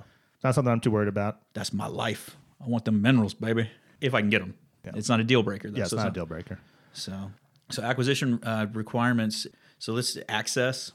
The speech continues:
Speaker 2: You know, you
Speaker 1: Mm-hmm.
Speaker 2: want solid access. We both agree on that. Uh, value. We don't want something impeding the value that's gonna hurt the end user. That we want that. You know, right now,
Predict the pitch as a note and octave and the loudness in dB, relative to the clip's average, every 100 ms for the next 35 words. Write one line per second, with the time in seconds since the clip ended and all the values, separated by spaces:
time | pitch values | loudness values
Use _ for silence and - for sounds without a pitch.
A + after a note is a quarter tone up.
0 | _ - G#2+ G2+ G#2+ A2+ G#2+ - - - | _ -8 -4 0 2 2 -2 -8 -14 -8
1 | - G#2+ A#2 G#2 G#2 A2+ A2 G#2+ A2 A2 | -6 -2 -2 -2 -4 -6 -4 -4 -4 -2
2 | A2+ A2 G#2+ G#2 - _ _ _ _ _ | -2 0 0 -4 -10 _ _ _ _ _
3 | F#2+ F#2+ G#2 A2+ A#2 A#2 A#2+ G#2+ A2 A2 | -8 -2 0 2 2 2 2 0 2 0
4 | G#2+ A#2 A2+ G#2+ C3 A#2+ G#2+ G#2 G#2 G#2 | 0 0 0 0 0 0 2 0 -2 0
5 | G#2+ G#2+ - G#2 A2 G#2+ G#2+ G#2 G#2 G2+ | -2 -2 -4 -2 -2 -2 0 0 -2 -4
6 | G#2 G#2 - _ _ _ A2 G2+ G2 G2 | -4 -6 -12 _ _ _ -2 -2 -2 -4
7 | G#2 - _ _ _ G#2+ G#2+ G#2+ - - | -6 -8 _ _ _ -2 0 0 -6 -12
8 | A2 A#2 A#2 A2+ A#2 A#2 G#2+ | -2 -2 0 2 2 2 0